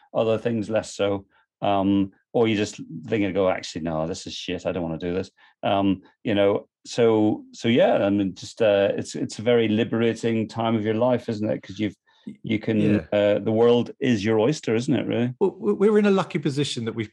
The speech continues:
Speaker 2: we, we get to our end of a career and, and we get a regular income afterwards,
Speaker 1: Mm.
Speaker 2: um, f-, which for me has made it where I can do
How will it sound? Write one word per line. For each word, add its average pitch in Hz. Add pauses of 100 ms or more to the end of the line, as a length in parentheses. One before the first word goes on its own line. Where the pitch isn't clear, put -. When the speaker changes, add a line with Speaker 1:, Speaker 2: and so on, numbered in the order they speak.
Speaker 2:
we, 107
we 123
get 117
to 123
our 110
end 104
of 104
a 101
career 95
and, 95
and 98
we 107
get 101
a 107
regular 101
income 87
afterwards, -
Speaker 1:
Mm. 95 (120)
Speaker 2:
um, 98 (260)
f-, -
which 113
for 120
me 117
has 104
made 104
it - (120)
where 101
I 98
can 98
do 107